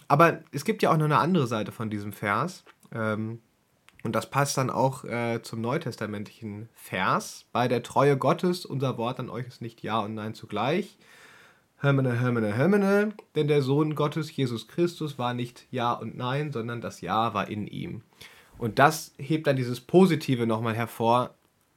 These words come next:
dass Gott, wenn er ein Versprechen gibt, wenn er eine Zusage gibt, dass das eben keine Lüge ist, dass er das niemals bereut, sondern dass das was Ewiges und Unverbrüchliches ist.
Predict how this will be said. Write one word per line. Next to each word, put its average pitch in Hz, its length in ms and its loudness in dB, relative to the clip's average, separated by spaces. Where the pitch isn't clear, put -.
dass - 420 -4
Gott, 127 340 -2
wenn 151 160 4
er 160 140 6
ein 127 140 4
Versprechen 120 560 -6
gibt, 101 340 -4
wenn 127 160 0
er 127 120 0
eine 113 200 -6
Zusage 113 560 -6
gibt, - 280 -6
dass 104 180 -6
das 135 260 -2
eben 117 280 -8
keine 110 500 -4
Lüge 147 420 2
ist, 185 220 -2
dass 135 120 -4
er 131 60 -4
das 113 220 -6
niemals 143 500 -2
bereut, 117 400 0
sondern 117 260 -4
dass 113 140 -6
das 113 200 -8
was 107 280 -8
Ewiges 139 540 -2
und 123 320 -8
Unverbrüchliches 104 800 -4
ist. - 240 -14